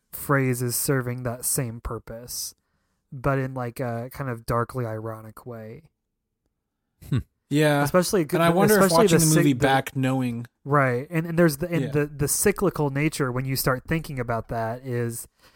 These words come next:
Speaker 1: she wouldn't have danced if it weren't for her, but she danced because of the situation, because of the other one. You know, like, that, it's, it's like a paradox almost. Like, who was
Speaker 3: Yeah.
Speaker 1: the one who caused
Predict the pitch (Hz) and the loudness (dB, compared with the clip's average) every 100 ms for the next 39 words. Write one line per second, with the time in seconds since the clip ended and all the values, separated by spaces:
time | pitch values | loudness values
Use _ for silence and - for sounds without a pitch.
0 | _ - - 175 165 147 139 127 143 139 | _ -8 0 2 2 0 -4 -2 -2 -2
1 | 135 143 147 139 127 113 127 - 170 147 | -2 -4 -4 -4 -4 -6 -8 -2 2 2
2 | 131 131 - - 170 147 131 123 120 - | 2 -4 -6 -4 -2 0 0 0 -4 -6
3 | 127 - 131 123 117 113 - _ _ _ | -6 -2 -2 -2 -6 -8 -18 _ _ _
4 | - 123 - 127 127 143 147 139 123 120 | -12 -8 -6 -4 0 2 2 -2 -4 -4
5 | 135 123 120 113 139 151 120 113 107 107 | -4 -4 -4 -4 -2 -2 -2 -8 -16 -20
6 | 113 _ _ _ _ _ _ 147 143 139 | -20 _ _ _ _ _ _ 0 4 6
7 | 127 127 135 139 147 127 - 165 135 139 | 4 2 0 0 -2 -2 -4 -4 -2 -2
8 | - - 147 147 120 113 - 120 107 104 | -2 -4 0 2 0 -2 -4 -8 -10 -14
9 | 123 - - - _ _ _ _ _ - | -14 -16 -18 -20 _ _ _ _ _ -6
10 | 127 143 135 165 175 156 139 113 139 139 | -6 -6 0 4 6 6 4 2 0 0
11 | 131 127 131 - - 131 127 117 117 - | -4 -4 -8 -6 -2 2 2 2 -4 -8
12 | - | -14